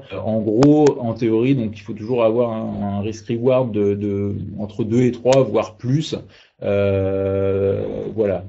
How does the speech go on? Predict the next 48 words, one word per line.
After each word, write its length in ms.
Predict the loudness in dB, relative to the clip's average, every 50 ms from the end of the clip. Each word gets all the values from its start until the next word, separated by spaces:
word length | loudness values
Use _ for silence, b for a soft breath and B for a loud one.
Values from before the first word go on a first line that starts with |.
| -10
Donc 240 | -8 -4 -4 -2 0
en 120 | 0 0 2
gros, 480 | 2 4 6 6 8 8 8 6 6
euh, 600 | 4 4 2 2 2 2 2 2 0 0 0 -2 -4 -4
pour, 360 | -6 -4 -2 0 0 0 -2
pour, 260 | -2 -2 0 2 2
euh, 160 | 4 4 2
voilà, 300 | 2 2 0 0 0 0
pour 240 | -4 -6 -10 -12 -16
pouvoir, 600 | _ -12 -10 -6 0 2 4 4 4 2 -2 -4 -6
euh, 380 | -6 -4 -4 -4 -4 -4 -6 -6 -6
quand 200 | -6 -6 -4 -4
on 160 | -4 -2 -2
a 80 | 0 0
une 160 | 0 0 0
perte, 480 | 0 2 4 4 4 2 0 -4 -6
euh, 420 | -6 -6 -6 -6 -4 -2 -2 -2 -2
que, 760 | -2 -2 0 2 2 2 2 2 2 2 0 0 -2 -4 -6
que, 400 | -6 -4 -4 -4 -4 -4 -4 -4 -2
voilà, 240 | 0 0 0 0 0
si 140 | -2 -4
on 120 | -6 -6 -4
fait 160 | -4 -4 -2
deux 120 | -2 0 0
pertes 220 | 2 2 2 2
de 120 | 2 -2 -2
suite, 400 | -4 -4 -2 -2 -2 -2 -2 -6 -10 B B B B B B -2
euh, 140 | -2 -2
que 140 | 0 0 -2
la 160 | 0 0 -2
troisième 440 | -2 0 0 0 0 0 0 0 0
est 60 | 0
un 160 | 0 0 0 0
gain, 240 | 0 0 0 0
que 80 | 0 0
le 120 | -2 -2
gain 200 | -2 -2 -4 -4
compense 480 | -6 -6 -8 -6 -4 -4 -4 -4 -4 -4
les 100 | -4 -2
deux 160 | 0 0 0
pertes, 380 | 0 0 0 0 0 -2 -2 -2
euh, 720 | 0 2 2 2 2 0 0 0 -2 -2 -2 -4 -4 -2
les 140 | -2 -4 -4
deux 140 | -4 -4 -6
pertes 280 | -4 -4 -6 -6 -6
prises. 200 | -8 -8 -8 -6
Par 160 | -4 -2 0 0
exemple, 360 | 0 0 0 0 0 -2